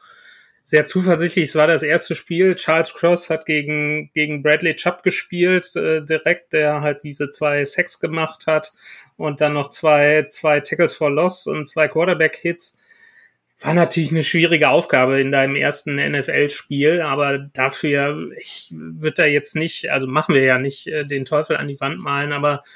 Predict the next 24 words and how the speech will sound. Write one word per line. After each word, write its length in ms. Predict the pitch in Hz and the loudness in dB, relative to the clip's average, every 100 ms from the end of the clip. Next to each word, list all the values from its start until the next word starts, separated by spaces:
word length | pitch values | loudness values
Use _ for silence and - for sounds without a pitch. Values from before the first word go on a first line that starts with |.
| - _ _ | -20 _ _
das 140 | 147 | -8
ist, 440 | 170 151 - - - | -6 -4 -4 -6 -4
ähm, 140 | 135 | -4
ja, 260 | 127 127 127 _ - | -2 -4 -6 _ -4
Learning 420 | 143 160 190 160 | 2 4 4 2
Experience, 960 | 151 - - 196 185 185 190 190 - 160 | -2 -4 0 4 6 6 4 2 -4 -12
wie 80 | 156 | -10
man 220 | 156 151 | -8 -4
auf 160 | 151 139 | -4 -2
Neudeutsch 440 | 151 156 156 151 | 0 2 2 0
so 280 | - 151 156 | -8 -2 -2
schön 240 | 151 156 143 | -2 -6 -2
sagt, 300 | 147 147 147 | -2 -2 -4
das, 280 | 131 - 147 160 160 - | -6 -8 -12 -12 -14 -10
da 100 | 143 | -8
müssen 260 | 151 - | -4 -2
wir 40 | 143 | 0
einfach 300 | 139 143 135 | 0 -2 0
lernen. 460 | 139 135 147 165 - - - - - _ | 2 2 2 -2 -6 -14 -20 -20 -20 _
Dafür 440 | 143 - 156 151 | 0 4 6 4
sind 200 | 135 147 | 2 -2
so 100 | 147 | -2
Rookies, 600 | 139 151 180 160 - - | -2 0 0 0 -4 -6
ähm, 500 | 156 143 143 147 139 | -2 -2 -2 -6 -8